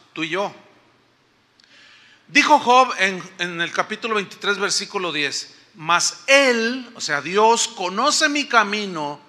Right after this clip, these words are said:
me probará y saldré como oro". Mm, qué versículo, vamos a estudiarlo. La primera frase donde dice, "Mas él",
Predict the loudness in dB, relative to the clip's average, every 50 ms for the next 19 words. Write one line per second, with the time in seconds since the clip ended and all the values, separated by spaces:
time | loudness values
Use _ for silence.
0 | _ _ _ _ _ _ _ _ _ _ _ -4 -2 -2 -2 0 0 4 6 6
1 | 8 8 8 8 8 10 10 10 10 10 8 4 2 -2 -6 -12 -12 -6 -2 -2
2 | 0 0 0 -2 -4 -4 -2 0 0 2 0 0 -2 -4 -8 -10 -10 -8 -8 -8
3 | -8 -8 -6 -6 -6 -4 -6 -6 -6 -8 -8 -10 -12 -14 -16 -20 _ _ _ _
4 | _ _ _ _ _ _ _ _ _ _ _ _ _ -12 -8 -8 -8 -8 -8 -6
5 | -4 -2 -2 -2 -4 -6 -8 -8 -10 -10 -4 0 2 2 2 0 -2 -6 -8 -8
6 | -8 -4 -2 -2 -2 -2 -4 -10 -20 -20 _ _ _ _ _ _ _ _ _ _
7 | _ _ _ -4 -4 -2 0 0 2 6 6 6 6 6 6 6 6 6 4 2
8 | 0 0 0 -2 -2 -2 -2 -2 -2 0 2 2 2 2 2 -2 -6 -4 2 2
9 | 4 4 4 2 -2 -4 -6 -8 -10 -14 -20 -20